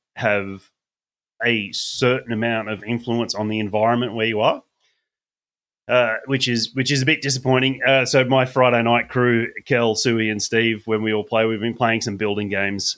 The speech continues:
uh, recently, and we got into Valheim first, and we call it the Valheim Defense.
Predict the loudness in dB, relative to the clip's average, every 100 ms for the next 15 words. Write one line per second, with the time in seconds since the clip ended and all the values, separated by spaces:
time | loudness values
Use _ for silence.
0 | -4 -2 0 -2 -2 -4 -4 -4 -4 -4
1 | -4 -4 0 2 2 2 2 2 4 2
2 | 0 0 2 4 0 -6 _ -4 -2 -2
3 | 0 2 2 0 0 0 2 2 0 -2
4 | -2 -2 -2 -8